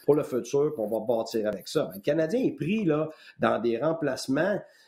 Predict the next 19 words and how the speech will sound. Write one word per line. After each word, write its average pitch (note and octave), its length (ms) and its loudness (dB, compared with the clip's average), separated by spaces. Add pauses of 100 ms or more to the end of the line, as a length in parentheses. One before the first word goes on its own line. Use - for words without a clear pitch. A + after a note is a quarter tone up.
(140)
euh, G#2+ 720 0
finalement, A#2+ 640 0 (300)
qui, - 380 -14 (240)
qui A2+ 80 2
aideront B2 280 4
pas F#3+ 140 -2
nécessairement C3+ 280 2
le C3 60 -2
Canadien, C3 640 0
mais F3+ 80 0
qui - 80 -10
vont C3 140 2
aider C3+ 160 0
le A2+ 120 -4
jeune. F#3+ 420 0
Mais A#2 140 0
tu A#2 140 -2
sais, G#3 200 -2
euh, - 60 -12